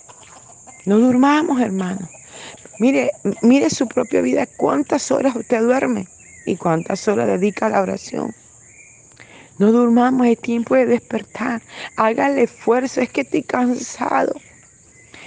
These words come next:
es que me levanto a hacer el desayuno, el almuerzo". Haga el esfuerzo y levántese un poquito más antes.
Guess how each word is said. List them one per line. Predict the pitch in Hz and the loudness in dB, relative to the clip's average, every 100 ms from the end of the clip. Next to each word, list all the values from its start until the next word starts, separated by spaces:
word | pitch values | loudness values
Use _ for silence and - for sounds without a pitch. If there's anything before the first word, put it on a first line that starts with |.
| - - | -16 -4
es | 240 | -4
que | - 269 | -2 -2
me | |
levanto | 262 247 240 254 262 | 0 2 2 0 0
a | 262 | -2
hacer | - 240 | -2 -2
el | |
desayuno, | 240 233 233 220 247 247 | -2 -2 -2 0 0 0
el | 233 | 0
almuerzo". | 214 220 247 247 - - - - | 0 0 0 -2 -6 -10 -18 -8
Haga | - 202 240 | -4 0 2
el | |
esfuerzo | 226 - 220 277 | 2 0 -2 0
y | |
levántese | 233 208 220 233 | 2 2 0 -4
un | 233 | -4
poquito | 226 220 220 226 | -4 -4 -4 0
más | 226 | 2
antes. | 220 233 226 | 2 0 -4